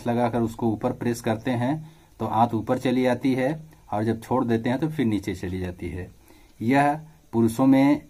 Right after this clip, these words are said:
ही अधिक पाया जाता है और यह सत्तर, अधिकतर जो हार्निया होता है, सत्तर परसेंट लोगों में यही हार्निया मिलता है।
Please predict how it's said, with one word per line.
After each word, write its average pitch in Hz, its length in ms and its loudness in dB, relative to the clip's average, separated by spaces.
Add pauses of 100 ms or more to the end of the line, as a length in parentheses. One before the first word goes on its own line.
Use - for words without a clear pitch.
(160)
ही 120 100 2
अधिक 120 300 -2
पाया 117 200 4
जाता 117 340 0
है 139 280 -2 (360)
और 104 420 0 (300)
यह 127 260 2
सत्तर, 117 480 -2 (420)
अधिकतर 117 400 0
जो 135 100 2
हार्निया 110 400 2
होता 117 300 0
है, 127 60 -2
सत्तर 120 360 -4
परसेंट 117 420 -4
लोगों 113 260 2
में 131 140 4
यही 110 160 0
हार्निया 92 360 -4
मिलता 85 280 -8
है। 82 200 -12